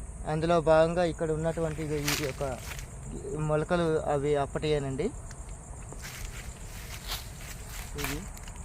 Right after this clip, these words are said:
ఇంకా అటు మధ్య మధ్యలో అక్కడక్కడ ఉన్నాయండి. ఇటు ఒకటి ఉన్నదండి. ఇవన్నీ కూడా నేను ఆ రోజు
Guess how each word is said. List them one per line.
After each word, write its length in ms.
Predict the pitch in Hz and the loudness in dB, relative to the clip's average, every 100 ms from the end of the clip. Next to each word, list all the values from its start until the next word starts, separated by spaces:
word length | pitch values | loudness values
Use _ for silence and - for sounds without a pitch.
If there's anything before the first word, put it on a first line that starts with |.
| - - 160 | -10 -8 -6
ఇంకా 180 | 165 170 | -2 0
అటు 260 | 165 156 139 - - | 0 -4 -6 -8 -6
మధ్య 260 | 156 143 | -6 -2
మధ్యలో 320 | 185 185 180 180 | 0 0 2 2
అక్కడక్కడ 480 | 160 170 165 165 | 2 0 -2 0
ఉన్నాయండి. 480 | 160 156 151 147 139 226 - - - - - - - - - - - - - - - - - - - - - - - - - 156 | 0 0 -2 -4 -2 -4 -6 -10 -8 -8 -8 -8 -8 -8 -8 -8 -8 -8 -8 -8 -8 -6 -6 -6 -6 -6 -6 -4 -4 -4 -2 -2
ఇటు 140 | 170 | 0
ఒకటి 200 | 151 156 | 2 2
ఉన్నదండి. 440 | 147 143 135 135 220 - - - - - - - - - - - - - - - - - - - 156 | 2 2 2 0 -2 -4 -8 -8 -8 -8 -8 -8 -8 -8 -8 -8 -8 -8 -8 -8 -8 -8 -8 -6 2
ఇవన్నీ 320 | 160 165 190 | 6 8 8
కూడా 280 | 185 185 185 | 8 10 10
నేను 460 | 165 165 160 147 127 - - - - | 10 6 6 4 2 -4 -4 -2 4
ఆ 140 | 143 147 | 6 8
రోజు 480 | 151 160 170 143 | 8 8 8 6